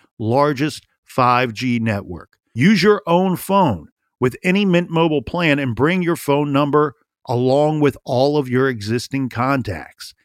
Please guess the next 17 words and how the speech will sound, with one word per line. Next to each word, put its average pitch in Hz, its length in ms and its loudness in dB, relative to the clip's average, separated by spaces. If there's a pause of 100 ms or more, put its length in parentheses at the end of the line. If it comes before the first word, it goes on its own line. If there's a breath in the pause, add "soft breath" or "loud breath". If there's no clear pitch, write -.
(280)
Ditch 175 280 -2 (140)
overpriced 175 760 2
wireless 113 760 -2 (240)
with 123 160 -2
Mint 185 180 2
Mobile's 180 400 2
limited 170 540 0
time 156 340 0
deal 139 340 2
and 135 200 -4
get 135 180 -2
three 175 380 -4
months 156 280 -2
of 131 140 -2
premium 160 440 -2
wireless 147 460 0
service 143 400 -2